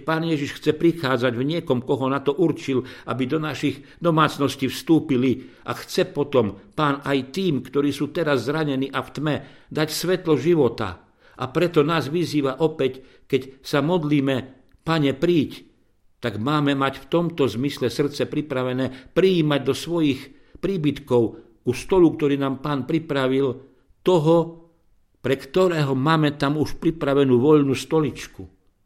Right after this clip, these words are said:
Roky a roky o tom hovorím. Mňa Pán desaťročia v tomto smere pripravoval na také prijímanie a teraz mi dal možnosť vydýchnutia,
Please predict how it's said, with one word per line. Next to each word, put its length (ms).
Roky 320
a 80
roky 320
o 80
tom 160
hovorím. 400
Mňa 160
Pán 240
desaťročia 1120
v 80
tomto 320
smere 800
pripravoval 720
na 80
také 240
prijímanie 800
a 160
teraz 400
mi 80
dal 320
možnosť 800
vydýchnutia, 960